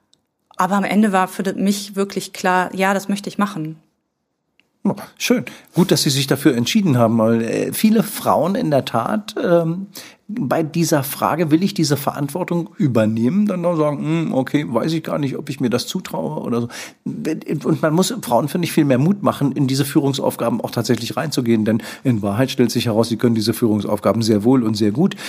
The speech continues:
Speaker 2: Anders als Männer stellen sie sich viel mehr Fragen, äh, ob sie das wirklich können oder nicht. Also das Selbst-, Selbstzweifeln ist offenbar bei Frauen ausgeprägter als bei Männern, wenn ich das jetzt einfach mal so als Mann sagen darf.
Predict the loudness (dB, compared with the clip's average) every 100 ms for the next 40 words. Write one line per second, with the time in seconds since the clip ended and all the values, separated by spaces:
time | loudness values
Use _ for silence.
0 | -12 -8 -2 0 0 0 -2 -2 2 4
1 | 4 2 0 -12 -4 2 4 4 0 -2
2 | 0 4 4 6 4 4 -2 -16 -2 2
3 | 2 4 4 2 -6 -8 -2 -2 2 2
4 | 4 2 2 0 0 2 2 0 -4 -4
5 | 2 4 4 4 4 2 -4 -4 -2 -2
6 | -2 -2 -2 2 4 4 0 0 2 2
7 | 0 0 0 0 -4 -4 -2 -2 0 -2
8 | 0 2 2 2 2 0 2 0 0 -2
9 | -2 -2 -2 -2 0 2 4 4 2 -2
10 | -4 -4 -4 -6 -8 -6 -4 -4 -4 -4
11 | 0 0 0 -2 -4 -2 0 -2